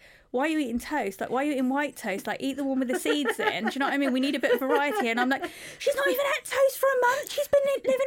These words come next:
on Shreddies. Why are you coming in?" And it's all just, and everyone's like, "Why is he home? Why is he here?"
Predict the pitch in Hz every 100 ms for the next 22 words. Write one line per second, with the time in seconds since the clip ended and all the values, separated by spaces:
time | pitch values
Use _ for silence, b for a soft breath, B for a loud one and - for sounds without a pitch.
0 | 539 508 - 539 523 466 - B B 415
1 | 440 554 587 554 523 523 539 427 311 269
2 | 254 - 370 349 330 381 - - B B
3 | B 277 285 285 277 233 226 254 254 262
4 | 254 269 190 190 185 220 254 311 330 285
5 | 220